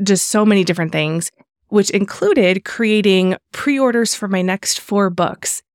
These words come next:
One of them is releasing July thirty-first, so three weeks from the release of this podcast episode.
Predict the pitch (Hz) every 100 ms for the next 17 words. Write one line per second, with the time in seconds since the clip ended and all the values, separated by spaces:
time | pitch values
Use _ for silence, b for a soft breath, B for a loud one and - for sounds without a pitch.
0 | _ - 196 277 349 196 170 185 220 214
1 | 202 185 180 202 190 180 170 165 180 -
2 | 196 202 - 392 160 - - - _ _
3 | _ _ _ _ 214 - 202 185 - 233
4 | 226 202 226 - - 185 180 180 175 175
5 | 165 170 - 175 165 165 - - 233 -
6 | 190 165 - 165 160 - -